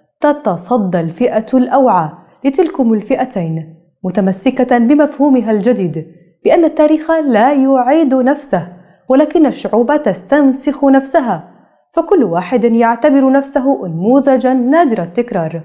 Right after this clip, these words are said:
وهدفنا الأول أن نصنع نسخا من أنفسنا كي لا ينقرض أنموذجنا الاستثنائي، وهكذا يحصل ما أردنا بالضبط.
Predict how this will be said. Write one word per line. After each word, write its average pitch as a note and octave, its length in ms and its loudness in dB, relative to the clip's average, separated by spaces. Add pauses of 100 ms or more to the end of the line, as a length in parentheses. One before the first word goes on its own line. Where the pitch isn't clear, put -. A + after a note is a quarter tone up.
(520)
وهدفنا C4+ 600 0
الأول G3+ 580 -2 (320)
أن B3+ 120 4
نصنع G#3 460 -2
نسخا D4 500 -2
من B3 240 2
أنفسنا A3+ 560 0 (460)
كي D4 240 2
لا G#3 120 0
ينقرض F#3 600 -2
أنموذجنا B3+ 840 2
الاستثنائي، G#3+ 760 -2 (640)
وهكذا A#3+ 480 -2 (480)
يحصل A3 500 0
ما B3+ 180 2
أردنا F#3 360 -2
بالضبط. F3+ 500 -6